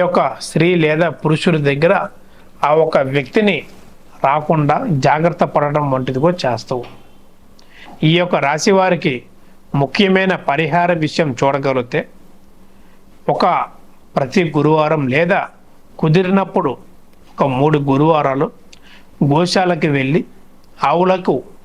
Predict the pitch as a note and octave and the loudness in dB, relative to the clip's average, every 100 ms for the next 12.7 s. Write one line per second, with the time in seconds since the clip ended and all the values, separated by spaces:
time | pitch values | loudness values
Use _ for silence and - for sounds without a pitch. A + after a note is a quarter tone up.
0 | - - - - C#3 C3+ C#3 E3+ D3 C#3+ | -20 -20 -14 -6 -2 0 0 0 0 0
1 | D#3+ D3 C3+ B2+ B2+ - - - - - | 0 0 0 -2 -2 -6 -10 -20 -20 -20
2 | - - - - - - - D#3 E3+ E3+ | -20 -20 -20 -20 -20 -8 0 2 2 0
3 | D3+ A#2+ - - - C3 D3+ D#3+ D#3 D3 | 0 -2 -8 -12 -2 0 0 0 0 0
4 | D#3 C3+ B2+ B3+ - - - - - - | 0 -2 -4 -12 -18 -20 -20 -20 -20 -20
5 | - C#3 E3 F#3+ G3 F3 F#3+ D#3+ D3+ E3 | -6 0 2 2 2 2 2 2 0 0
6 | E3 D3 C3 D3 C#3+ C#3+ C3 C3+ C3 D3+ | -2 0 0 -2 -2 -4 -4 -4 -6 -8
7 | - - - - - - F3+ E3 C#3 - | -12 -20 -20 -20 -12 -2 0 0 -2 -8
8 | - - - - - - - D#3 - F3 | -16 -20 -20 -20 -20 -6 -2 0 2 2
9 | E3 D#3 C#3+ C#3 F3 - - - - - | 4 2 0 0 -4 -6 -18 -20 -20 -10
10 | D3 E3+ F#3+ G3 E3+ B2+ C#3 E3 E3+ D#3 | 0 2 2 0 -2 -2 -2 0 0 -2
11 | - B3 - - - - - - C#3+ D#3 | -4 -6 -8 -20 -20 -20 -20 -6 -4 0
12 | F#3 E3 D3+ F3+ F3+ F3+ F#3 | -2 0 -4 -2 -2 0 0